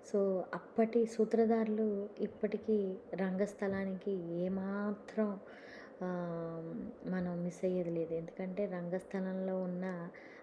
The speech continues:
ఆ క్యాస్టిజాన్ని, అలాగే ఈ సూత్రధారులో ఉన్న క్యాస్టిజాన్ని కూడా మన, ఆ,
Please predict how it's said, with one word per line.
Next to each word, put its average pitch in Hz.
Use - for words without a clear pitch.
ఆ 165
క్యాస్టిజాన్ని, 190
అలాగే 180
ఈ 180
సూత్రధారులో 196
ఉన్న 185
క్యాస్టిజాన్ని 175
కూడా 175
మన, 165
ఆ, 165